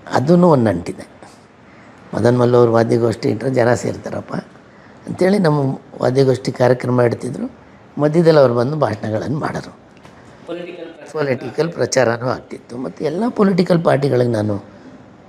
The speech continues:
Speaker 1: ಪ್ರಚಾರ ಗೀತೆಗಳನ್ನು ಮಾಡಿದ್ದೀನಿ, ವಿಡಿಯೋಗಳನ್ನು ಮಾಡಿಕೊಡ್ತಿದ್ದೆ. ನಮ್ಮ ಸ್ಟುಡಿಯೋಯಿಂದ ನಾವು ಮಾಡ್ತಿದ್ವಿ, ಅದು ನಮ್ಮ ಬಿಸ್ನೆಸ್ ಅದು.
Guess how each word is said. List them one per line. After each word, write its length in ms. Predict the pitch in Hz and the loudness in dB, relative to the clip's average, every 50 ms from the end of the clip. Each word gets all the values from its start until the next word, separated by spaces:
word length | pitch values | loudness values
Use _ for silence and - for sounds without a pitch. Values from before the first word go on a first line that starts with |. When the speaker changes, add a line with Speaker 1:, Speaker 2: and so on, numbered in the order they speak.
| - - - - - - - | -20 -20 -20 -20 -20 -6 -2
Speaker 1:
ಪ್ರಚಾರ 360 | - 110 - - 139 127 123 | -2 0 2 2 2 2 2
ಗೀತೆಗಳನ್ನು 600 | 117 107 113 131 135 143 127 120 113 110 107 101 | 0 0 -2 -2 0 0 0 0 0 0 0 -2
ಮಾಡಿದ್ದೀನಿ, 500 | 98 98 95 101 98 98 98 101 101 101 | -2 -2 -2 -4 -4 -4 -4 -2 -2 -2
ವಿಡಿಯೋಗಳನ್ನು 580 | 101 104 101 117 127 123 113 107 104 101 95 | -2 0 2 2 2 4 2 2 0 0 -2
ಮಾಡಿಕೊಡ್ತಿದ್ದೆ. 640 | 92 90 95 95 - - - - - - - - - | -4 -4 -6 -6 -8 -8 -10 -10 -14 -14 -8 -8 -6
ನಮ್ಮ 180 | 127 131 131 | -4 -4 -6
ಸ್ಟುಡಿಯೋಯಿಂದ 440 | - - 175 175 190 233 247 233 233 | -6 -4 -2 0 2 2 4 2 2
ನಾವು 200 | - 226 - 202 | 2 2 2 2
ಮಾಡ್ತಿದ್ವಿ, 420 | 202 151 147 139 - - - - - - - - - - - - | 2 0 -2 -2 -6 -10 -12 -14 -16 -20 -20 -20 -20 -20 -12 -8
ಅದು 140 | - - 269 | -6 -6 -2
ನಮ್ಮ 320 | 269 269 240 240 208 180 | 0 0 2 2 4 4
ಬಿಸ್ನೆಸ್ 400 | 190 185 180 208 196 147 - - | 4 4 4 4 4 4 2 -2
ಅದು. 240 | - - - - | -8 -12 -16 -20